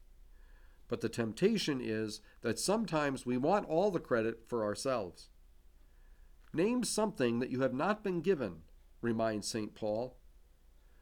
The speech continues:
While we are all secondary causes,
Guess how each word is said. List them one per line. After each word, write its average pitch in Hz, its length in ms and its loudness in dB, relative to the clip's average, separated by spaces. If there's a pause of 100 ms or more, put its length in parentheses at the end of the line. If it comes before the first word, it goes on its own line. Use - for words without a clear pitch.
(280)
While 135 220 4
we 190 180 0
are 143 200 4
all 165 320 4
secondary 123 680 0
causes, 101 600 -6